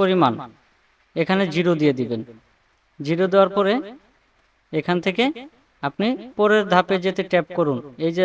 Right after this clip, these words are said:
লাল বাটনটা আছে এখানে একটা ট্যাপ করে দিবেন।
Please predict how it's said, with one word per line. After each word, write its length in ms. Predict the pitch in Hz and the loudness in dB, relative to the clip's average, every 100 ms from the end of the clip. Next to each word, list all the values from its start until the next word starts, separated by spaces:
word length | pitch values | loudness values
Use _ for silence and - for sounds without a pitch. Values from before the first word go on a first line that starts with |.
| 170 | 4
লাল 120 | 170 170 | 4 4
বাটনটা 320 | 175 175 165 165 | 2 2 0 0
আছে 120 | 226 330 226 _ _ _ | -2 -4 -12 _ _ _
এখানে 260 | 160 175 175 165 | -2 0 0 0
একটা 160 | 202 277 226 285 _ _ - | 0 -2 -6 -18 _ _ -2
ট্যাপ 140 | 170 170 | -2 0
করে 140 | 170 143 | 0 2
দিবেন। 200 | 135 117 | 0 -2